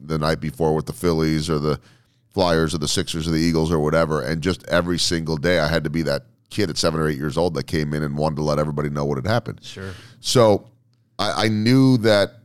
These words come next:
Speaker 1: I loved to talk, and I knew that I loved to talk about sports. Along the way, I also learned that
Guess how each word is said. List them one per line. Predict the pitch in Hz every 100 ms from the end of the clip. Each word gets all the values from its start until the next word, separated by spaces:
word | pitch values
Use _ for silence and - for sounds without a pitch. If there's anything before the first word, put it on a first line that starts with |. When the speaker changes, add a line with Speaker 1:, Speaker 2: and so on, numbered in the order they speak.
| _
Speaker 1:
I | 101
loved | 107 95 104 -
to |
talk, | - 107 98 101
and | 92
I | 85
knew | 90
that | 92
I | 85
loved | 82 80
to |
talk | 92 80
about | 78 73
sports. | - - 82 76 - - _ _ _ _ _ _ _ -
Along | 87 85 98
the | 92
way, | 92 92
I | 87
also | 85 85 - 85
learned | 80 85 82
that | 82